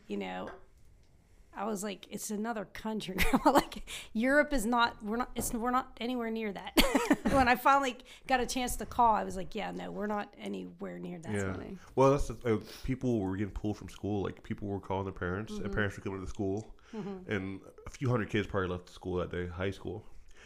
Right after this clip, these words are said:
Speaker 2: And I remember our younger brother called my dad up, and he was like, "Dad, can you come pick us up?" And my dad was like, "Why?"
Speaker 3: <laughs>
Speaker 2: And he's like, "Aren't you watching the news?" And he was like, "Uh, yeah."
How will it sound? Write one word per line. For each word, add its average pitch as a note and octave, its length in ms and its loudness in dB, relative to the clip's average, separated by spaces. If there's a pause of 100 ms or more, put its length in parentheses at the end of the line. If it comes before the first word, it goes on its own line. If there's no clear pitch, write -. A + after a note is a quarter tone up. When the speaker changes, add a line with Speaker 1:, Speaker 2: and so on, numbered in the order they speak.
(240)
Speaker 2:
And A2+ 80 4
I A2+ 40 8
remember A#2 220 6
our G#2+ 60 6
younger A2 220 4
brother G2 540 4
called G#2+ 260 0
my G2 100 2
dad F#2 260 4
up, F2+ 140 -2 (180)
and G#2 100 -4
he A2 80 2
was G#2+ 100 0
like, G#2+ 160 2
"Dad, C#3 240 2 (640)
can A2+ 60 2
you A2 40 4
come - 100 6
pick D#3+ 120 8
us C3+ 120 4
up?" F3 180 6 (440)
And F#2+ 260 4
my F2+ 60 4
dad G2+ 100 6
was F2+ 100 6
like, F2 120 4 (260)
"Why?" F2+ 300 6 (140)
Speaker 3:
<laughs> - 140 -8
Speaker 2:
And A#4+ 760 2
he's A#2 160 6
like, A2+ 220 4 (460)
"Aren't A#2 200 4
you D#3+ 80 6
watching D3 560 8
the A#2+ 80 6
news?" D3 340 8
And E3 60 0
he E3 40 8
was C3+ 80 8
like, A2+ 200 6
"Uh, F#2+ 240 6
yeah." G#2+ 260 6